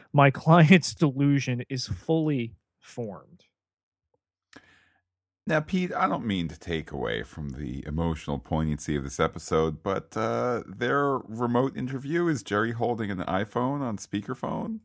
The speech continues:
Speaker 2: Just, just throwing it out there. I would have thought there was a little bit more, a little bit more to it. It, it's kinda like, it's like finding out Superman is held up by,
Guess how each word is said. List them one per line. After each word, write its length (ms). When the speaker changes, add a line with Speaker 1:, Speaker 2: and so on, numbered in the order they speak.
Speaker 2:
Just, 240
just 220
throwing 320
it 40
out 200
there. 200
I 40
would 140
have 100
thought 340
there 120
was 100
a 20
little 160
bit 140
more, 320
a 100
little 180
bit 120
more 160
to 260
it. 220
It, 160
it's 160
kinda 260
like, 380
it's 80
like 100
finding 340
out 220
Superman 500
is 140
held 240
up 160
by, 320